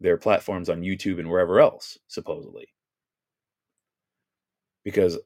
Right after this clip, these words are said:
as you all know, I've been very crabby with my job for the last few weeks, and I've been crying like a little baby about it. And I was <laughs> telling, I was telling Randy,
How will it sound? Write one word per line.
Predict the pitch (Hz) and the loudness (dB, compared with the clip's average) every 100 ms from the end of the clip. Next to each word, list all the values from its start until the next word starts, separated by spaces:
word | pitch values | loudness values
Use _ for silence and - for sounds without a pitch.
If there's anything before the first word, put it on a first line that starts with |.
| _ | _
as | - 90 | -6 -2
you | 104 | 4
all | 147 | 4
know, | 139 170 101 98 | 4 0 -2 -2
I've | - 107 | -2 -2
been | 85 | -2
very | 82 127 139 | 2 2 2
crabby | - 139 143 90 | 0 0 2 0
with | - | -8
my | 95 104 | -8 -4
job | 117 135 | -2 -2
for | 85 | -4
the | |
last | 85 85 - | -4 -6 -6
few | 101 | -4
weeks, | 123 101 85 | -4 -4 -8
and | |
I've | 87 | -10
been | 85 82 | -12 -8
crying | - 98 | -4 -4
like | 117 - | -4 -2
a | |
little | 135 151 | -2 0
baby | 165 165 107 80 | 0 0 -2 -6
about | 78 85 | -8 -6
it. | |
And | 101 | -6
I | 95 | -6
was | 92 | -8
<laughs> | |
telling, | - 92 113 - - - | -12 -10 -10 -12 -18 -14
I | 82 | -8
was | - | 0
telling | 110 120 | 0 0
Randy, | 131 170 123 - | 0 -2 -2 -12